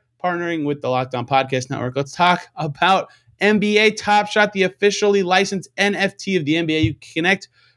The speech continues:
with a community of hundreds of thousands of N B A fans as a natural progression of fantasy sports, a way to upgrade your experience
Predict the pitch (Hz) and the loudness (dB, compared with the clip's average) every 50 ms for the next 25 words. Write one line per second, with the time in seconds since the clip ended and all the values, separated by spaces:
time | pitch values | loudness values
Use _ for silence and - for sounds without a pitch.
0 | _ _ 165 165 156 151 - - 180 202 208 208 202 180 156 143 - - - 247 | _ _ -2 0 0 -2 0 0 2 2 4 4 4 2 2 0 -4 -2 0 0
1 | 294 277 277 226 180 170 - - 180 180 190 185 165 170 147 143 147 165 160 160 | 2 2 2 0 0 -4 -2 0 2 2 2 2 0 -2 -2 0 0 0 0 0
2 | 156 147 147 147 151 156 139 135 123 127 127 135 156 - - 135 120 113 110 127 | 0 0 0 -2 -2 -2 -2 -2 -2 -2 -2 -2 -2 -2 -4 -4 -6 -2 0 0
3 | 131 135 131 110 101 101 - - 143 147 143 135 131 131 - 139 139 139 143 - | 0 0 0 -4 -8 -6 -4 -2 0 0 0 -2 -6 -2 2 2 2 2 2 -2
4 | _ _ _ _ _ _ _ - 131 156 175 180 - - - 175 180 160 151 - | _ _ _ _ _ _ _ -4 -2 0 0 0 -2 0 0 0 0 0 -2 -2
5 | 202 196 185 160 160 165 156 117 147 - - - - - - 180 208 240 254 240 | 0 0 2 2 2 0 0 0 -2 -6 -8 -14 -14 -6 -2 0 0 2 2 0
6 | 160 - - - - | -2 -4 -6 -12 -16